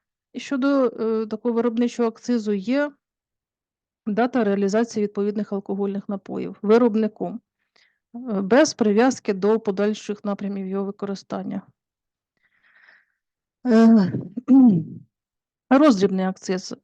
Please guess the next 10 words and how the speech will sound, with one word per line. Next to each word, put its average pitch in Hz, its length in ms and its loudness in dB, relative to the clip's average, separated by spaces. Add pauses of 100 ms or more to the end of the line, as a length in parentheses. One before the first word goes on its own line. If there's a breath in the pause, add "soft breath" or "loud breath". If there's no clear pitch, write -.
Датою 247 380 4
виникнення 226 400 2
податкових 214 440 -2
зобов'язань 208 480 -2
з 190 80 -10
ро-, 214 240 -2
з 208 140 -10
роздрібного 214 520 0
акцизу 247 480 -2
є 202 280 -2